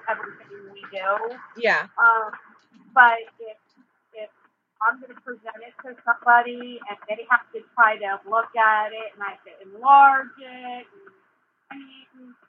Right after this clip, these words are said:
Speaker 1: I'm not saying I don't throw stuff on my Instagram page and people have to be like, "Oh, well, I don't know." But if I'm gonna present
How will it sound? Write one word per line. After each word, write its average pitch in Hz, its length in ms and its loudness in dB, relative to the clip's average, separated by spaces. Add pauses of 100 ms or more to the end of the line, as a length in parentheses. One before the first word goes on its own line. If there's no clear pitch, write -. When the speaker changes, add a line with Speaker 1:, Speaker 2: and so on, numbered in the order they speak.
(120)
Speaker 1:
I'm 285 100 2
not 269 280 2
saying 240 240 -10
I 226 100 -2
don't 214 220 -4
throw 208 220 -4
stuff 208 260 -4
on 214 160 -10
my 202 160 -10
Instagram 233 800 -16
page 226 340 -8
and 202 160 -20
people 202 240 -8
have 196 240 2
to 190 160 -16
be 196 160 -16
like, 185 240 -10
"Oh, 233 560 -2
well, 208 80 -14
I 202 160 -6
don't 190 240 -14
know." 247 480 -4 (560)
But 233 240 4 (100)
if 226 140 -18
I'm 285 140 -2
gonna 277 180 -14
present 233 400 -12